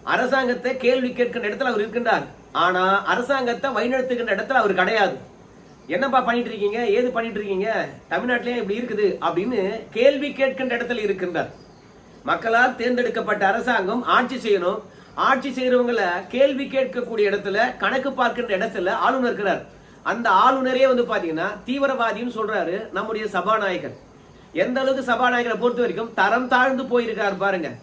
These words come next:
இவரெல்லாம் வந்து பாத்தீங்கன்னா இன்னும் அஞ்சு ஆண்டு காலம் சபாநாயகரா இருந்தா என்ன ஆகும்? உண்மையாகவே தமிழ்நாட்டுல சட்ட ஒழுங்கு சூப்பரா இருக்குதா?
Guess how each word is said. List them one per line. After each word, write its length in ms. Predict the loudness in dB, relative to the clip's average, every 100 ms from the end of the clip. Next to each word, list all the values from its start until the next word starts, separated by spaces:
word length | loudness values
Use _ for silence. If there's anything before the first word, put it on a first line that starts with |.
| -20 -20 -20 -8
இவரெல்லாம் 480 | 0 2 4 4 4
வந்து 140 | 4 2
பாத்தீங்கன்னா 440 | 0 0 0 2 2 0
இன்னும் 220 | -4 -2
அஞ்சு 220 | -2 0
ஆண்டு 200 | 0 0
காலம் 280 | 0 0 0
சபாநாயகரா 520 | 0 0 0 0 0
இருந்தா 320 | 0 0 0 0 -2 -6 -16 -4
என்ன 260 | -2 0 0
ஆகும்? 360 | 2 0 -2 -8 -14 -20 -20 -20 -20 -8
உண்மையாகவே 600 | -4 0 0 2 2 2
தமிழ்நாட்டுல 640 | 2 2 2 0 0 -2
சட்ட 300 | -2 -2 4
ஒழுங்கு 260 | 4 4 -2
சூப்பரா 400 | -4 -4 0 2
இருக்குதா? 420 | 2 0 0